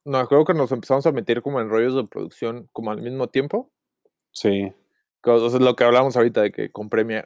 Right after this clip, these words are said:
Speaker 1: lo primero, compré mi Akai, tú compraste tu, tu machine, como con, empezamos con, con este rollo de controladores midi, de software. Me acuerdo que yo en esa época estaba, pues,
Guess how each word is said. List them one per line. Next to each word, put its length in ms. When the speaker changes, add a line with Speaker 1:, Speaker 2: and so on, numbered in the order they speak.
Speaker 1:
lo 160
primero, 340
compré 320
mi 100
Akai, 560
tú 140
compraste 420
tu, 340
tu 100
machine, 440
como 200
con, 180
empezamos 380
con, 320
con 160
este 180
rollo 120
de 80
controladores 580
midi, 440
de 120
software. 560
Me 80
acuerdo 240
que 140
yo 80
en 80
esa 180
época 320
estaba, 380
pues, 260